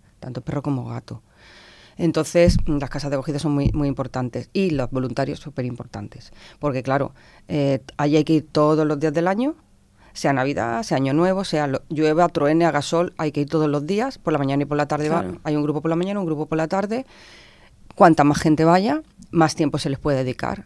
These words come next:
Speaker 1: Pueden pasear en vez de veinte minutos, pueden pasear media hora o una hora o tres cuartos de hora. Eh, puedes atender más a los gatos, puedes, eh, jugar más con ellos. ¿Que hay menos gente? Tienes que ir a prisa y corriendo, haciéndolo, algunos no pueden pasear, los echas al terreno para que corran y tal.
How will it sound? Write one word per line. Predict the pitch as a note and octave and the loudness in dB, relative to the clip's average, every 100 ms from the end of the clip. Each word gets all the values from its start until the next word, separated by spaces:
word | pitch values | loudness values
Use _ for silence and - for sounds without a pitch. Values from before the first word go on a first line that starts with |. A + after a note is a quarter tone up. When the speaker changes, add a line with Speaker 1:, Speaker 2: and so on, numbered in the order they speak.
| - | -6
Speaker 1:
Pueden | D3+ C#3+ | 0 0
pasear | C#3 C3+ C#3 | 0 0 0
en | C#3+ | 2
vez | D3 C3+ | 0 0
de | D3 | 0
veinte | D3 D3 D#3 | 0 0 2
minutos, | E3 F#3 C4 | 2 0 -2
pueden | F#3+ D#3+ | -2 -2
pasear | D3+ C#3+ C#3 | -2 -4 -2
media | C#3 D3 D#3 | 0 0 0
hora | F#3 - | 0 0
o | |
una | D3+ C#3 B2+ | -2 -2 -4
hora | C#3 A3 - | -6 -8 -8
o | D3 | -8
tres | C3+ | -8
cuartos | - C#3+ D3+ | -6 -4 -2
de | B2 | -2
hora. | C3 G#3+ - _ - - - - | -4 -6 -10 _ -20 -20 -14 -2
Eh, | E3+ D#3 D3+ D3 D3 | 2 2 2 0 0
puedes | D#3 C3+ C#3 | -2 -2 -2
atender | D3 D3+ C#3+ | -4 -2 -2
más | C3 C#3 | -2 -2
a | D#3+ | -2
los | F3+ | 0
gatos, | G#3 G#3 A3+ | 0 -2 -2
puedes, | E3 D#3 D3 - - - - - | -2 0 -2 -4 -6 -8 -16 -20
eh, | - - - | -18 -14 -10
jugar | E3 F3+ D#3 C#3+ | -2 0 2 0
más | D3 | 0
con | - G#3+ | 0 2
ellos. | A#3+ A#3 A3 A3+ - - - - | 4 4 4 2 -4 -12 -6 4
¿Que | G3+ | 6
hay | G#3 - | 4 2
menos | G#3 G3 G3+ | 2 4 2
gente? | A#3+ A#3 F3+ - - - - - - | 2 2 0 0 -6 -20 -16 -6 0
Tienes | E3 D3+ | 0 2
que | E3+ | 0
ir | |
a | D#3+ | 2
prisa | D#3+ E3+ | 4 4
y | |
corriendo, | E3 F3 F#3+ G3 G3+ | 4 2 0 2 2
haciéndolo, | G3 F3+ F3 F3 F#3+ | 2 2 0 2 2
algunos | F3+ D#3+ E3+ E3+ | 2 2 0 0
no | E3+ | 0
pueden | E3+ E3 | 0 0
pasear, | E3 F3+ F3 | -2 -2 -2
los | F3+ E3+ | -2 -4
echas | D#3 D#3+ | -8 -4
al | E3 | -4
terreno | D#3 D#3 D#3+ | -2 -2 -2
para | D#3+ D#3 D#3+ | -4 -4 -6
que | D3+ D3 | -6 -6
corran | D#3+ D#3+ | -4 -2
y | E3 | -2
tal. | E3 F3 | -2 -8